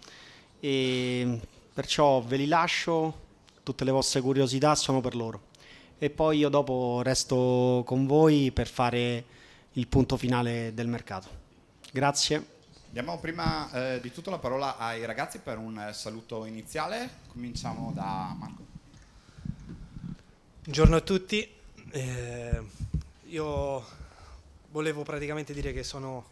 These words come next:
Speaker 3: molto, molto contento di essere qui. Ho tanto entusiasmo e volevo ringraziare il direttore e la proprietà per la fiducia che mi hanno dato e non vedo l'ora, insomma, di, di, di scendere in campo, dare il mio contributo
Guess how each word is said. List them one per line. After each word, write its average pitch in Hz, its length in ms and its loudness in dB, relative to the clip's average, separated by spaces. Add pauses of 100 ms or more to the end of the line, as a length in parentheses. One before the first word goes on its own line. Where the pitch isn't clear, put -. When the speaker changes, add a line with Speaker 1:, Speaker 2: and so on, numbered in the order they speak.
(120)
Speaker 3:
molto, 156 480 -2
molto 147 380 -6
contento 139 420 -6
di 143 80 -4
essere 147 320 0
qui. 180 320 -2 (560)
Ho 127 440 -6
tanto 151 280 -4
entusiasmo 165 760 -2 (240)
e 123 440 -8
volevo 139 280 -2
ringraziare 143 680 -4 (380)
il 143 100 -8
direttore 147 800 -4 (240)
e 120 540 -10
la 123 100 -8
proprietà 135 400 -4
per 131 140 -8
la 135 80 -4
fiducia 139 320 -8
che 139 80 -6
mi 139 80 -8
hanno 147 120 -6
dato 160 380 -2 (640)
e 135 100 -16
non 143 120 -6
vedo 147 180 0
l'ora, 151 180 0
insomma, 143 320 -6
di, 127 420 -10
di, 127 220 -14
di 135 120 -14
scendere 156 320 -2
in 139 80 -6
campo, 180 360 2
dare 147 160 0
il 139 60 -2
mio 147 100 -2
contributo 160 800 0